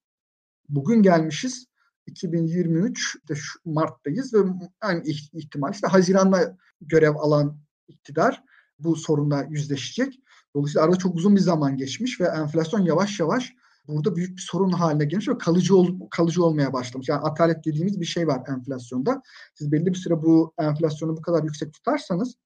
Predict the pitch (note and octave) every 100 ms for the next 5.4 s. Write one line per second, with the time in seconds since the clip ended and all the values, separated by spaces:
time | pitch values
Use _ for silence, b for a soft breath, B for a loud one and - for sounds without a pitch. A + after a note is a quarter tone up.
0 | _ _ _ _ C#3+ D#3+ F#3 E3 E3 F3
1 | E3+ E3 D#3+ D3 - A#2 - B B -
2 | D#3 D#3 D3+ E3+ E3 E3+ E3 D#3 E3+ -
3 | _ _ _ _ _ E3 C#3+ C#3 D3 D#3
4 | F#3+ E3+ D3+ D3+ D3+ D3 D3 D3 - D3+
5 | D3 E3 D#3+ D3